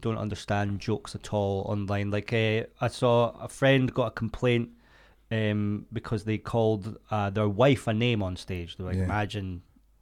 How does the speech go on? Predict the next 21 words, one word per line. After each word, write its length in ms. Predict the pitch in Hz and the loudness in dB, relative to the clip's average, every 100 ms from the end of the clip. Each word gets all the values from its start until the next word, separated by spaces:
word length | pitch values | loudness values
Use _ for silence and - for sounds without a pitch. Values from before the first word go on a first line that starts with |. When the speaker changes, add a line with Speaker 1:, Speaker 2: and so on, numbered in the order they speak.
| - | -10
Speaker 1:
their 220 | 104 98 | -6 -6
parents, 680 | - 117 117 110 - - - | -4 2 2 2 -4 -16 -10
your 160 | 113 110 | -2 0
wife's 260 | 104 113 - | 4 2 2
parents 420 | - 139 127 - | 4 4 4 0
saw 300 | - 127 147 | 4 10 10
that." 220 | 101 - - - - - - | 8 0 -10 -20 -20 -8 6
And 100 | 139 | 10
I've 240 | 156 117 | 10 10
been 180 | 147 151 | 10 10
in 120 | 135 | 8
the 60 | 123 | 4
show 260 | - 123 | 4 4
when 160 | 113 113 | 6 4
the 60 | 113 | 6
parents 340 | 127 117 104 | 8 6 4
have 80 | 101 | 2
been 140 | 117 113 | 2 2
there. 140 | 117 107 | 2 8
Speaker 2:
Yeah, 160 | 127 | 8
yeah. 160 | 101 98 | 8 6